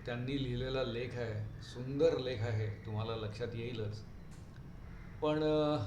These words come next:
त्यांनी नाव दिलंय, बाकीचे काही कॉन्टॅक्ट डिटेल्स नाहीत, त्यामुळे त्यांची, अ, परवानगी ॲझ्युम करून लेख वाचतोय.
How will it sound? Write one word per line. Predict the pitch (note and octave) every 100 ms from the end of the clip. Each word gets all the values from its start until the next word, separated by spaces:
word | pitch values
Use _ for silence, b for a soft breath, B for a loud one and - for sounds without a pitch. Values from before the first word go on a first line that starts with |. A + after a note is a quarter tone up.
| -
त्यांनी | B2 C3 C#3+
नाव | C#3 C#3 C#3+
दिलंय, | C#3+ C#3 C#3 C#3 C#3 - -
बाकीचे | - A#2 - B2+ B2+
काही | B2 A#2+ A#2+ B2 A#2+ B2 - -
कॉन्टॅक्ट | A#2+ A#2 B2 A#2+ G#2+
डिटेल्स | A2 G#2+ A#2 A2+ G#2 - - - - - -
नाहीत, | A#2+ A#2 A#2 C3+ - - - - - - - - - - - - - - - - - - -
त्यामुळे | C3+ C#3+ D3 B2 A#2+ - -
त्यांची, | B2 A#2+ A2 B2+ C3 C3 A2+ -
अ, | A#2+ A#2 A2+ G#2+ - - - - - - - - B B B B B B - -
परवानगी | A#2+ B2 C3 C3+ C3+ B2+ C3 C3+ - - - - - - - - - - - - - -
ॲझ्युम | C3+ B2 D3+ F3 E3+
करून | D3 C3 A#2+ A2 - - - - -
लेख | A#2+ B2
वाचतोय. | A2 G2+ - -